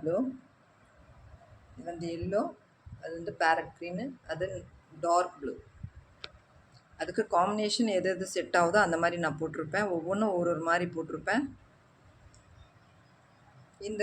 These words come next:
ரெட்டு மட்டும் முழுசா போட்டுட்டு நான் பீடு மட்டும் கோர்த்துருப்பேன். அது நல்லாயிருக்கும் அப்படின்றதுக்காக. நம்ம கீழே ஒண்ணு, மேலே ஒண்ணு போட்டோம்னா ஒரு மாதிரி ஆயிடும். அப்போ கூட நம்ம அப்படி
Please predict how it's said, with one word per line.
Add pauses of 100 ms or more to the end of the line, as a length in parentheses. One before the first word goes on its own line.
ரெட்டு
மட்டும்
முழுசா
போட்டுட்டு
நான்
பீடு
மட்டும்
கோர்த்துருப்பேன். (1200)
அது (100)
நல்லாயிருக்கும்
அப்படின்றதுக்காக.
நம்ம
கீழே
ஒண்ணு, (100)
மேலே
ஒண்ணு
போட்டோம்னா
ஒரு
மாதிரி
ஆயிடும்.
அப்போ
கூட
நம்ம
அப்படி